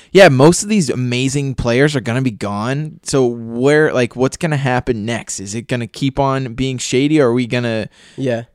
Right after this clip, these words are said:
Speaker 1: to start to see the, the humble beginnings kinda come back? But I don't know. I think it's, I think it's impossible at this point to,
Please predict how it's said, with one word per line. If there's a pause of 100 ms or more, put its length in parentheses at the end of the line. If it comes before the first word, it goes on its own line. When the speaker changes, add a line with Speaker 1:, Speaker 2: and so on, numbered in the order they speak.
Speaker 1:
to
start
to
see
the,
the
humble
beginnings
kinda
come
back?
But
I
don't
know.
I
think
it's,
I
think
it's
impossible
at
this
point
to,